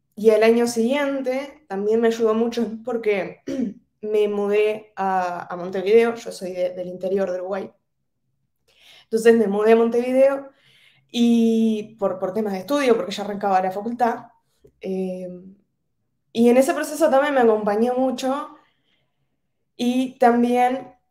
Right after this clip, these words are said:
eh, conocí, empecé a buscar grupos de jóvenes, porque yo ya había arrancado una pequeña búsqueda de la fe, había comenzado a ir a misa de nuevo, eh, sin entender mucho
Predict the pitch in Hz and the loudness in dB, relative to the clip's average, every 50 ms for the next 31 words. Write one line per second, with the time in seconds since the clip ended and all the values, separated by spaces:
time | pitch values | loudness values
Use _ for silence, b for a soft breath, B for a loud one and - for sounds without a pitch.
0 | _ - 214 214 208 202 196 190 190 190 185 190 190 - - - - 226 220 214 | _ 0 2 4 4 4 2 0 -2 -2 -4 -6 -8 -10 -8 0 2 2 2 2
1 | 214 214 - 233 233 233 240 233 208 - 233 220 226 226 233 247 262 269 262 269 | 0 -4 -4 -4 -4 -4 -4 -4 -4 -2 -2 -2 -2 -2 0 2 2 2 2 0
2 | - 269 269 277 - - - _ _ - 208 220 233 226 226 240 - 208 196 - | -2 0 0 0 -2 -8 -16 _ _ -2 4 4 4 4 4 0 -2 -2 -4 -2
3 | 214 185 165 165 156 - - - _ _ _ - 214 196 196 - 202 196 196 196 | -2 -2 -2 -4 -8 -14 -18 -20 _ _ _ -14 -14 -12 -6 -4 -4 -2 -2 -4
4 | - 226 220 - 226 226 220 226 233 233 233 233 220 214 214 220 214 220 226 226 | -4 -6 -2 0 2 4 6 6 6 6 4 2 0 0 0 0 2 2 2 2
5 | 214 208 202 208 202 196 196 190 190 185 190 196 202 202 196 190 190 190 190 - | 2 2 0 -2 -4 -6 -4 -6 -6 -6 -6 -6 -4 -4 -4 -4 -4 -6 -6 -4
6 | - 214 196 190 180 185 185 180 185 - - 240 233 240 247 240 247 247 - _ | -4 -2 0 0 -2 -2 -4 -6 -8 -6 -2 0 0 0 0 -4 -8 -10 -14 _
7 | - - 185 185 190 190 196 196 190 185 185 196 190 190 185 185 - 202 190 190 | -10 -8 -8 -6 -4 -4 -4 -2 -4 -4 -6 -8 -8 -8 -8 -8 -8 -6 -4 -4
8 | 190 190 190 185 185 190 190 196 - - 190 180 185 185 190 202 202 202 208 202 | -2 -4 -4 -4 -6 -6 -8 -8 -6 -4 -4 -4 -4 -4 -4 -4 -4 -4 -4 -4
9 | 208 208 220 220 - _ _ - 185 185 180 175 175 170 170 165 170 170 - - | -6 -6 -8 -10 -12 _ _ -14 -12 -12 -10 -10 -12 -12 -14 -14 -16 -14 -10 -6
10 | 220 214 208 202 190 190 185 180 185 180 185 185 190 190 190 196 196 196 - 202 | -4 -2 -2 -2 -2 -4 -8 -12 -8 -8 -6 -6 -4 -4 -4 -6 -6 -8 -8 -8
11 | 190 180 175 170 170 _ | -8 -6 -8 -10 -12 _